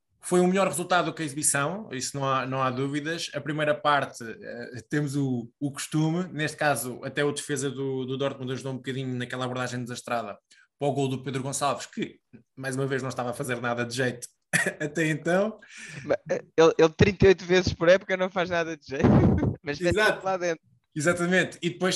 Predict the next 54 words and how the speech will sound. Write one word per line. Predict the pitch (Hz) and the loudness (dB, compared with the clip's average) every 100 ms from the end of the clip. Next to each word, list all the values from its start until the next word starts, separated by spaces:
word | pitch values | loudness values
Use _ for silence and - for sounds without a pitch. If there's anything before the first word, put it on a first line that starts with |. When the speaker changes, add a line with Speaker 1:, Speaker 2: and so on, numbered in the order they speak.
| - | 0
Speaker 1:
sim, | - 104 | -2 -2
e, | 101 101 110 | -4 -6 -8
e, | 113 120 131 135 | -10 -8 -6 -4
e | |
de | 135 | -4
facto | - 135 127 143 135 120 120 - - - _ - | 0 0 0 -6 -8 -8 -10 -12 -16 -20 _ -12
aquele | 135 143 160 | -4 -2 0
segundo | - 151 143 127 | 0 -2 -2 0
golo, | 135 147 151 156 | 0 2 0 -4
então | - 131 131 135 135 151 | -6 -8 -4 -2 -2 -6
é | 131 117 107 85 - _ _ - | -6 -8 -6 -10 -14 _ _ -18
o, | 113 - - | -18 -12 -10
o | |
Pedro, | - 139 143 151 139 | -2 0 0 -4 -6
desde | 127 131 156 | -10 -6 -6
que | 156 | -4
esteja | 147 | -6
enquadrado | 147 156 151 | -4 -6 -4
com | 160 | -4
a | |
baliza, | 151 156 160 160 220 | -2 -2 -2 -4 -6
e | 147 | -4
mesmo | 139 135 | -4 -4
assim, | 131 151 123 | -4 -4 -8
se | 123 | -4
calhar | 123 | -6
até | 120 127 | -2 -6
sem | 117 139 | -4 -8
estar | - 135 | -4 -4
enquadrado | 127 135 135 135 | -2 -4 -4 -6
com | 143 | -8
a | |
baliza, | 139 147 156 175 - _ _ _ _ - | -6 -6 -6 -10 -14 _ _ _ _ -12
basta | 151 160 - | -2 0 0
ter | 147 156 151 | -4 -2 -2
uma, | 151 151 151 147 | 0 2 0 -2
um, | 156 151 143 160 | -6 -10 -10 -10
um | |
espaço | - 170 - | -8 -6 -6
para | 170 | -6
rematar | 151 175 175 175 180 180 | -6 -6 0 2 2 -2
e | 202 - 110 95 _ _ _ _ _ _ _ - | -8 -10 -16 -16 _ _ _ _ _ _ _ -8
é | - | -2
impressionante | 156 147 - 135 123 | -2 -2 -4 -4 -4
como | 123 131 | -4 -6
é | |
que | 127 - | -6 -8
a | |
facilidade | 135 131 139 | -8 -8 -8
com | 147 | -10
que | 135 | -10
aquele | 143 | -8
jogador | 139 151 | -6 -6
tem | 156 160 156 | -6 -10 -12